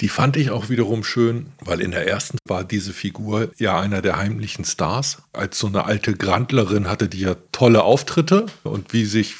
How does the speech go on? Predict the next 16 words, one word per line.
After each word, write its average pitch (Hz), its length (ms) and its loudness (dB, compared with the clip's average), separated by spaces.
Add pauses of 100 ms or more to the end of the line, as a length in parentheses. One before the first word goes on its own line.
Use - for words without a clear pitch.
(220)
die - 60 -4
Figuren 113 360 2
gerieben 127 480 4
haben 135 320 4
an 131 160 2
der. 123 360 4
Das - 120 -2
hat 107 140 2
Spaß 110 320 4
gemacht. 165 520 0
Und 117 220 0
die 156 160 6
jetzt - 480 4 (140)
unerwarteterweise 110 960 6
durch 107 220 -2
eine 117 100 -2